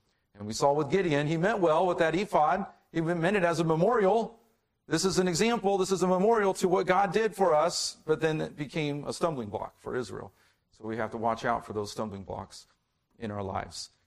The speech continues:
That was a lot, I know, <laughs> in a short amount of time, but I hope that was helpful to us from the life of Gideon. Let's pray, and then we'll be dismissed. Lord, we thank you again for our church family,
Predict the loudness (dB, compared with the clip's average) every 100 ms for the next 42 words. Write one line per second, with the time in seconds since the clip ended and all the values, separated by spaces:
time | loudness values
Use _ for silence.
0 | -4 -2 0 0 2 2 2 2 2 2
1 | 2 2 0 0 0 0 2 0 0 0
2 | 0 -2 -6 _ _ _ -2 0 0 0
3 | 0 0 0 0 -2 -4 -2 0 0 -2
4 | -8 -4 0 0 0 -6 -6 -4 -2 -6
5 | -8 _ _ _ -10 -6 0 0 0 -6
6 | _ -12 -8 -8 -8 -10 -12 -14 -14 -14
7 | -14 -16 -4 0 2 0 0 -2 -2 -4
8 | -2 -2 -4 -6 -2 0 0 -2 -4 -4
9 | -6 -16 _ -6 -4 -4 -4 -2 -4